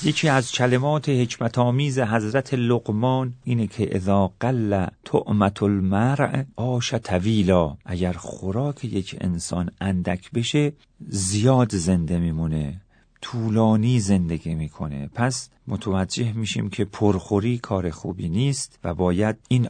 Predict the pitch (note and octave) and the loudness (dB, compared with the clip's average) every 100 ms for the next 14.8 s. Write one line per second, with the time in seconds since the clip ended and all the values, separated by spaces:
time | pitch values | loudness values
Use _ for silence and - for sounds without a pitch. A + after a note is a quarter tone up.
0 | - G2+ G2+ C3+ C3+ C3 A2+ A2 - B2+ | 0 0 2 0 0 0 0 0 0 0
1 | A2+ A2 - G#2 F#2 G2 F2+ B2 A#2+ A#2 | 0 -4 0 0 2 2 2 0 0 0
2 | G2+ F#2+ F#2 F#2 A#2 G#2 F#2+ F#2 F#2+ F#2 | 0 0 0 0 -2 -2 -2 -4 -2 -2
3 | F#2 F#2+ F#2+ F2+ E2+ F2+ - C#3 C3+ A#2 | -2 -4 -2 -4 -4 -8 -2 -2 0 0
4 | F#2+ A2 C3 - C3+ B2 C3+ C#3 C#3 _ | 0 -2 -2 -4 -4 -2 2 0 -2 _
5 | F2 F2+ G#2 G2+ G2 G2 - - D2+ - | 2 6 6 4 0 -2 -2 -4 -10 -10
6 | D2 - _ _ _ _ A2 B2+ B2+ C3+ | -12 -14 _ _ _ _ 4 4 4 4
7 | C3+ C#3+ C#3+ C#3 C3 C#3+ B2+ B2 D#3+ E3 | 4 2 2 2 2 4 2 4 2 2
8 | D3+ B2+ A2+ - _ - A2 G#2+ - G#2 | 4 4 4 -2 _ 2 2 2 2 2
9 | F#2+ F#2+ C3 A#2 - G2+ G#2 C#3+ D3 - | 2 2 2 0 0 2 4 4 2 -2
10 | B2+ C#3 C#3+ B2+ A2 A2+ G2+ G#2 G2 G2+ | -2 0 2 2 4 4 4 2 4 2
11 | G2 G2+ F#2+ G2+ F#2+ F2+ - _ F2 F#2+ | 2 0 2 2 2 0 -8 _ 0 2
12 | - F#2+ G#2+ A2 F#2 G2 F#2 - _ _ | 2 2 4 4 4 2 2 -6 _ _
13 | F#2 F2+ F#2+ G2 F2+ F#2+ F#2 F2 - - | 0 4 4 2 4 4 4 0 -6 -12
14 | - F2+ F#2 - G#2 A2+ G2+ | -4 2 2 4 8 8 8